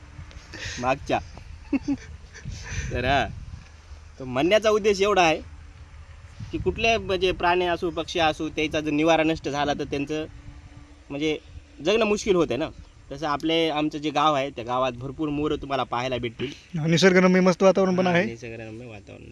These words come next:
Speaker 1: तुम्ही कधी या, आम्ही फोन लावा आम्हाला कधी, आम्ही नाही उचलत.
Speaker 2: <laughs>
Speaker 1: ती गोष्ट वेगळी. कारण का उचलत नाही?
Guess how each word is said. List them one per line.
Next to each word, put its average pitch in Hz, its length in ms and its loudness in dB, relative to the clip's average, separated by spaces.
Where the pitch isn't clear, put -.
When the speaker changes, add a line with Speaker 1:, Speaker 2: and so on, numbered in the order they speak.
Speaker 1:
तुम्ही 120 240 -12
कधी 156 260 -2
या, 139 160 -2
आम्ही 117 380 -8
फोन 131 220 -8
लावा 139 180 2
आम्हाला 135 220 0
कधी, 127 340 -6
आम्ही 101 200 -14
नाही 117 120 -12
उचलत. 123 300 -12
Speaker 2:
<laughs> - 540 2
Speaker 1:
ती - 400 -12
गोष्ट 110 280 -14
वेगळी. 117 280 -8
कारण 131 260 -2
का 165 180 0
उचलत 160 320 2
नाही? 123 160 -4